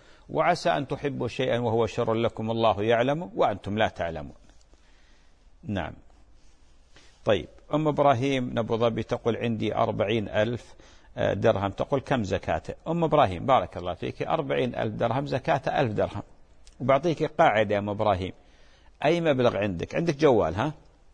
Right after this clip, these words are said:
الجوال اللي عندك، أو إذا ما ت-، تحسنين استعمال ال-، ال-، الحاسبة،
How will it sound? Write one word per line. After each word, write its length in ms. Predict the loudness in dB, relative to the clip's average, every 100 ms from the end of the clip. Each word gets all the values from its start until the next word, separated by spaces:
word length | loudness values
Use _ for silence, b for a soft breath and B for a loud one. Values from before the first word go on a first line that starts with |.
| -14 -4
الجوال 340 | 0 4 4
اللي 160 | 4 0
عندك، 380 | -2 -2 -4
أو 280 | 2 2 2 -2 _ _ -16 -6
إذا 200 | -2 0
ما 380 | 2 0 -4 -12 -16
ت-، 60 | -10 -8
تحسنين 560 | -6 -4 -2 0 -2 -4 b b b b -10
استعمال 680 | -6 -4 0 2 2 2
ال-، 220 | 0 -2 -4
ال-، 260 | -6 -6
الحاسبة، 800 | -8 -8 0 2 2 -2 -4 -4